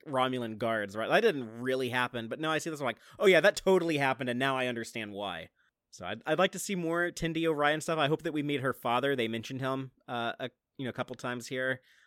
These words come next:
Um, he, he taught her that every ship has a security failsafe. Uh, so I, I think that'd be cool if we, uh, get to,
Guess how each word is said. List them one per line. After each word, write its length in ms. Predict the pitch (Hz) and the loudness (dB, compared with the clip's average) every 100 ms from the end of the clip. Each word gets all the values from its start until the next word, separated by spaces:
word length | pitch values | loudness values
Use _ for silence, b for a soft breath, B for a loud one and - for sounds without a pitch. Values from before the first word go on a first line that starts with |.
| _ | _
Um, 440 | 120 107 104 98 90 _ _ | -10 -6 -6 -8 -12 _ _
he, 200 | 135 127 | -8 -6
he 200 | 120 131 _ _ _ - | -6 -8 _ _ _ -10
taught 260 | - 127 127 | 2 4 4
her 80 | |
that 120 | 127 123 | 2 0
every 240 | 120 127 | -2 -4
ship 240 | - 131 | -2 -2
has 120 | 123 120 | -2 -4
a 60 | |
security 460 | - 127 131 123 123 | -8 -8 -4 -4 -4
failsafe. 640 | - 123 113 135 123 127 - b b b b b - | -4 -4 -4 -4 -4 -6 -10 b b b b b -10
Uh, 200 | 113 107 | -8 -8
so 340 | - 107 104 - | -6 -6 -6 -4
I, 140 | 135 143 | -4 -2
I 100 | 143 | -2
think 160 | 165 | -2
that'd 140 | 156 143 | -6 -6
be 80 | |
cool 260 | 135 - 135 | -8 -2 -2
if 140 | 120 | -2
we, 320 | 123 113 107 104 - | -6 -6 0 0 2
uh, 220 | 123 110 82 | 0 -2 -6
get 220 | - 113 - | -8 -8 -8
to, 320 | 123 107 | -8 -6